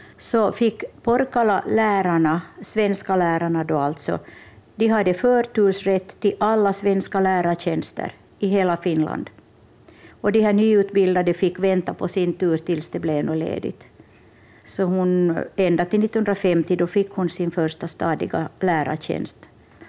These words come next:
Och det var ju en trygghet förstås, en ekonomisk trygghet för dem, eller för oss, när det blev så. Så att det var ju roligt.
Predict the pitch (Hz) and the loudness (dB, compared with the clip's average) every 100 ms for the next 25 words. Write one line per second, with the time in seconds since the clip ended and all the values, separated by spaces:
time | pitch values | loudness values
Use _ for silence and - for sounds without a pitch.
0 | - - - - - - 190 220 226 226 | -20 -20 -20 -20 -20 -8 0 2 4 4
1 | 220 220 214 180 220 196 196 208 - 196 | 2 2 2 2 2 0 0 -4 0 0
2 | - 208 - 214 208 196 185 - - 180 | 2 0 2 2 2 2 0 -2 0 0
3 | 175 190 180 190 180 170 170 - - - | 2 0 0 -2 0 0 -2 -6 -16 -20
4 | - - _ _ - 185 175 196 175 170 | -20 -20 _ _ -6 -4 -2 -2 -2 -4
5 | - - - _ - - - - - - | -8 -14 -16 _ -20 -20 -20 -20 -20 -8
6 | 190 165 160 170 - - - - - 185 | -4 -2 -4 -4 -4 -6 -8 -8 -8 -8
7 | - 175 - 190 180 180 185 220 214 190 | -6 -6 -4 -6 -4 -6 -6 -8 -8 -10
8 | - | -14